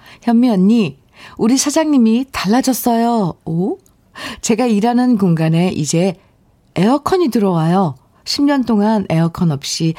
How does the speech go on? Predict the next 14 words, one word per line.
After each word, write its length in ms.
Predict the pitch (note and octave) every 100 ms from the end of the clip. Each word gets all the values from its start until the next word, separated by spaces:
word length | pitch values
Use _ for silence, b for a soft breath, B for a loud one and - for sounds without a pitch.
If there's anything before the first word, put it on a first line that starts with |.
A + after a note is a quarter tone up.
| B
한여름을 640 | - D4+ D#4 A#3+ G3 F#3+
보냈는데 680 | F3+ E3+ F3 E3 C#3+ G3 F#3+ B B
드디어 420 | - - F3+ D#3 - _ _ _ B B
이제 440 | F#3+ F3 E3+ G3+ A#3
설치한다고 720 | - D4 - B3 G#3+ F3+ D#3
하네요. 560 | G3+ F3+ D#3+ G#3 C4 _ _ _ B B
십 200 | - -
년이 300 | D4 C4 A#3
지나니 520 | A3+ - F3 E3 F3 F3
강산도 580 | - E3 F#3+ E3 C#3
변하고 680 | C3+ F#3 G3 G3 A3 A#3 A#3 A#3 B
사장님도 760 | - - C4+ D4 C4 F#3+ E3 D#3+ -
변하시네요. 800 | F#3+ D#3+ E3 - D3+ C#3 C3+ C3 b b -
올여름은 760 | D#3 D#3 C#3+ D3 G3 B3+ F#3